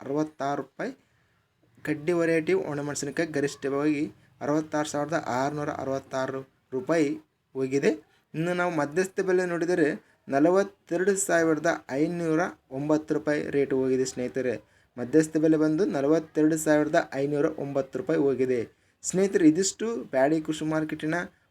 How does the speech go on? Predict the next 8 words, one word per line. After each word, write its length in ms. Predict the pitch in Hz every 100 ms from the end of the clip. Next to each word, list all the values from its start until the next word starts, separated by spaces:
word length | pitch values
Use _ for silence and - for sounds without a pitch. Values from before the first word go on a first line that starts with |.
| -
ಒಣಮೆಣಸಿನಕಾಯಿ 800 | 123 147 147 147 143 - 151 143
ಬೆಲೆಗಳು. 500 | 123 131 127 120 110 - _ -
ನಾವು 180 | 135 139
ಇಲ್ಲಿ 160 | 143 151
ನೋಡಿದರೆ 340 | 151 160 190
ಕಡ್ಡಿ 340 | 196 147 135 180
ವೆರೈಟಿ, 260 | 180 185
ಆ, 100 | 190